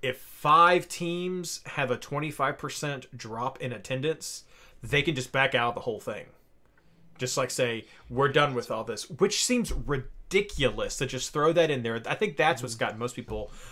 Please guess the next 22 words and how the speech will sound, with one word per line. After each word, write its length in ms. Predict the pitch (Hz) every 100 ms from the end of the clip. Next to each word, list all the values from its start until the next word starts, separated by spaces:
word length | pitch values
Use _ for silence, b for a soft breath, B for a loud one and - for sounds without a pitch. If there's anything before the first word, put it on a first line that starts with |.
| B
because 280 | 131 127 156
with 140 | 139 -
all 340 | 143 170 190
of 80 | 165
these 240 | 160 139
new 160 | 147 156
precautions 840 | 135 - 156 151 92 85 107 - _ -
in 280 | 110 104 110
with 240 | 107 -
covid 280 | - 117 120
nineteen, 500 | 113 123 - 98 101
with 160 | 107 120
all 240 | 120 123
of 100 | 120
the 80 | 120
reservations 680 | 123 123 123 123 127 139 117
that 100 | 120
people 240 | 110 110
have, 200 | 107 110
and 120 | 117
potentially 800 | 127 127 170 190 151 120 120 156 B B B B
seeing 640 | - - 131 120 120 117